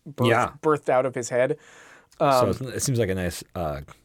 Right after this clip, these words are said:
Speaker 2: callback to that idea, anyway.
Speaker 1: Yeah, agreed. Like, um, um, it's cool that that character ha-,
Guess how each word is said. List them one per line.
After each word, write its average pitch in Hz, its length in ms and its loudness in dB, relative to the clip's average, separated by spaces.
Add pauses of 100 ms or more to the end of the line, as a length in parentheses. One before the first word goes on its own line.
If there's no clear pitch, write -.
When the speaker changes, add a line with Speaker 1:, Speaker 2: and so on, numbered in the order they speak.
(200)
Speaker 2:
callback 92 280 -2
to 98 80 -4
that 80 120 -2
idea, 73 520 -10
anyway. - 200 -4
Speaker 1:
Yeah, 151 200 4
agreed. 156 320 0
Like, 139 180 -2
um, 143 360 0
um, 151 160 -4
it's - 140 -10
cool 196 240 2
that 165 140 0
that 143 160 2
character 139 440 0 (480)
ha-, - 120 -14